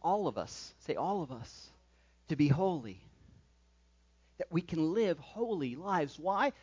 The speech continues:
Not so we can look great, but so that we might, so that might see, taste and see that the Lord is good. So when you're faced an issue and challenge and, and you, you're able to say, "God, I call on you," and you're able to s-, keep joy even in a joyless time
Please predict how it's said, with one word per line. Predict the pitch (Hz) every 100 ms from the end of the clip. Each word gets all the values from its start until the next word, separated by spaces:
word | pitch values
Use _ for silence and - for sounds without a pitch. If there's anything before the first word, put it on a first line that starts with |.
| - -
Not | 165 170 -
so | 220
we | 214
can | - 180
look | 185 240 -
great, | 190 202 262 - - _ _ _ _ _ _ _ _ _ _ _ _ -
but | 196
so | - 190
that | 175 185
we | 202 214
might, | 190 175 170 - -
so | - 190
that | 175 180 180
might | 185 185 - -
see, | - - 247 214 160 143 - _ _ -
taste | 196 214 -
and | 180 170
see | - 170
that | 156 151
the | 147
Lord | 135 123
is | 123 - -
good. | 139 101 - - - _ _ _ _ _
So | - 180
when | 175 208
you're | 240
faced | 220 - 214 190
an | 175 156
issue | 202 190
and | 156
challenge | 156 196 202 165 147
and, | 151 156
and | 165 156 170
you, | 233 233 - - -
you're | 175 208 202
able | 208 190 170
to | 170
say, | 180 156
"God, | 208 190 175
I |
call | 170 - 190 196
on | 180
you," | 175
and | 160
you're | 180 -
able | 196 180
to | 160
s-, | - -
keep | 226 -
joy | - 202 185
even | 165 185 190
in | 175 156
a |
joyless | 135 170 185 180 165 -
time | - 185 185 147